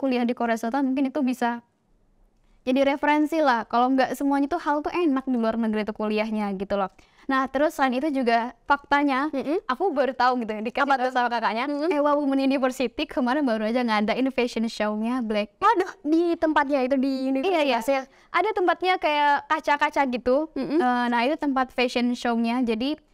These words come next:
Speaker 1: eh, bagian desainernya,
Speaker 2: Mm-mm.
Speaker 1: eh, jurusan, kan ada jurusan desainer tuh.
Speaker 2: Mm-mm.
Speaker 1: Mereka kerjasama collab sama Jisoo, Blackpink.
Speaker 2: Waduh.
Speaker 1: Dan mereka ngadain. Dan itu kayak, aku tuh kayak, "Wah, amazing banget,"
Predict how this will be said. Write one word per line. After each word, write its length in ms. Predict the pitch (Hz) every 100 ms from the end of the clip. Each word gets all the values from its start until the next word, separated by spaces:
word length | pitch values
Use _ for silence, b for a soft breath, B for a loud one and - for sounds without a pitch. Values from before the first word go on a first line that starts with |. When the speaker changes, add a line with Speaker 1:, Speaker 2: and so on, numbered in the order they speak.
| b b -
Speaker 1:
eh, 260 | 247 240 233
bagian 400 | 226 233 240 247
desainernya, 800 | 226 240 233 233 226 220 226 330
Speaker 2:
Mm-mm. 320 | 269 247 302
Speaker 1:
eh, 340 | 403 226 226 220
jurusan, 320 | 226 226 233 -
kan 160 | - 311
ada 160 | 269 247
jurusan 240 | 233 240
desainer 400 | 220 214 220 240
tuh. 160 | 262 269
Speaker 2:
Mm-mm. 400 | 302 294 220 -
Speaker 1:
Mereka 400 | - 214 240 285
kerjasama 480 | 240 220 208 196 240
collab 400 | 254 214 214 -
sama 400 | - 208 240 277 - _
Jisoo, 640 | 214 220 226 247 233 226
Blackpink. 560 | 208 214 - 240 226 208
Speaker 2:
Waduh. 400 | 285 285 294 262 247 B
Speaker 1:
Dan 160 | 220 220
mereka 240 | 220 262
ngadain. 400 | 240 226 208 214
Dan 80 | 214 233
itu 80 | 294
kayak, 240 | 254 - _ _
aku 160 | - 233
tuh 160 | 302 302
kayak, 160 | 220
"Wah, 240 | 240 240 214 _ b b 247
amazing 400 | 254 254 247 262
banget," 240 | 240 285